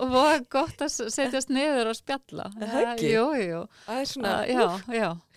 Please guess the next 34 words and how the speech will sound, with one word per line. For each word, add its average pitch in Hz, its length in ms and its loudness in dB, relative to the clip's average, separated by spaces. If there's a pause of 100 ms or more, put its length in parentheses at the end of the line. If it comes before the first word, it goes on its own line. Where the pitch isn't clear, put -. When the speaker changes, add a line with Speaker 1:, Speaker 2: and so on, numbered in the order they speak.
(260)
Speaker 1:
Þannig 202 300 -8
að 185 120 -12
bara 180 160 -14
takk - 300 -12
fyrir 294 100 -8
að 214 80 -16
bjóða 269 240 -8
mér. - 240 -12 (440)
Speaker 2:
Bara - 180 -10 (100)
frábært 220 460 -12
að 214 80 -14
fá 233 80 -12
þig 180 180 -8
og, 175 120 -10
hérna, 185 340 -10
ég 180 120 -12
hvet - 220 -12
alla 202 240 -10
til 196 140 -12
þess 185 180 -10
að 180 140 -12
kynna 220 260 -10
sér 190 220 -10 (120)
Hönnunarmars 190 640 -10 (200)
betur 262 480 -12
og 202 320 -10 (160)
geturðu 214 320 -14
kannski 202 180 -14
gefið 240 240 -8
upp - 240 -20
síðuna 247 680 -8
eða? 214 340 -14
Speaker 1:
Já, 254 180 -2
hönnunarmars 240 540 -4